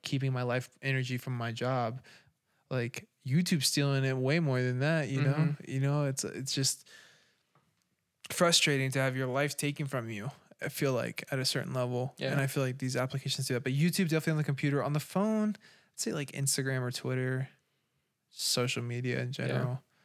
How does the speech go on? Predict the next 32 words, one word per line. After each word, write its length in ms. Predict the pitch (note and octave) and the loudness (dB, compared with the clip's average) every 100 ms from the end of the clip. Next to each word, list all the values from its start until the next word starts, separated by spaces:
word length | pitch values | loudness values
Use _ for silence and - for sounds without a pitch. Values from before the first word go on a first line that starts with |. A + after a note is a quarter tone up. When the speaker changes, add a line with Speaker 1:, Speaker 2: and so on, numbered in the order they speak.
| _ - | _ 2
Speaker 1:
I 120 | D3+ | 4
don't 260 | E3+ G#3+ | 4 2
do 120 | F#3 E3+ | 2 2
TikTok 580 | - C#3 C#3+ B2 B2+ | 2 2 2 2 2
because 240 | C#3 C3+ C3 | -2 0 2
I've 120 | C3 | 2
tried 220 | - D#3 | 2 2
TikTok, 280 | D3+ C3+ C3 | 2 0 -2
like, 180 | A#2+ - | -4 -8
twice, 580 | - C#3+ C3 B2+ B2+ - | -4 -2 0 0 -2 -2
and 420 | C3+ C3 B2+ B2 - - - _ _ | 0 0 0 -4 -8 -20 -20 _ _
you 400 | - C#3+ D3 F3+ | -2 2 4 6
will 120 | E3+ D3 | 4 2
get 180 | C3+ | 2
sucked 320 | - - C#3 C#3 | 2 2 2 0
into, 200 | C3 C3 | 0 0
like, 160 | B2 | 0
an 80 | B2+ _ | -4 _
eight-hour 680 | C#3+ D3 B2+ C3+ C3 A#2 C3 - _ - | 2 4 4 4 2 0 -4 -10 _ -2
wormhole, 640 | C#3 C3 C3+ A2+ B2 - C#3 | 0 2 2 2 2 0 2
Speaker 2:
<laughs> 40 | |
Speaker 1:
not, 380 | D3 D#3 D3 - | 4 4 2 0
like, 280 | C3+ B2+ - _ _ - | -2 -2 -10 _ _ -6
twenty 240 | - C#3+ B2+ | 0 2 4
minutes. 600 | B2+ B2 A#2 C3+ - - _ - | 2 0 -2 -4 -6 -6 _ -8
Speaker 2:
Of, 200 | - E3 | 0 2
of 200 | - D3 | 2 0
teenagers 540 | - C#3+ C#3+ C#3 C#3 | 2 4 6 6 4
dancing. 680 | C3 C#3 C#3 C#3+ C#3+ D3 D3 D3+ | 4 4 4 2 0 2 2 4
Speaker 1:
Dude, 280 | F#3+ B3+ - | 4 4 2
it's 200 | D#3 - | 2 4
so, 500 | - - - D#3+ | 6 6 6 6